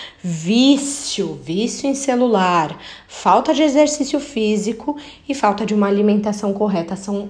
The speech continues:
itens que trazem, sim, problemas que podem, sim, virar problemas mentais, síndrome do pânico, ansiedade, depressão,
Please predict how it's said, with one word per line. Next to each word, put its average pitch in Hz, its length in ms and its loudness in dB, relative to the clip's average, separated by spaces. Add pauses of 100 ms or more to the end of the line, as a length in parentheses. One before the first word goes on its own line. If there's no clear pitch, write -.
itens 214 520 -6
que 220 160 -6
trazem, 214 680 -2
sim, - 760 0 (260)
problemas 214 800 2
que 254 100 -6
podem, 254 540 0
sim, 320 540 0
virar 302 480 0
problemas 359 500 -2
mentais, 415 520 0
síndrome 170 460 -8
do 208 120 -8
pânico, 190 520 -4
ansiedade, 180 800 -4
depressão, 180 960 -6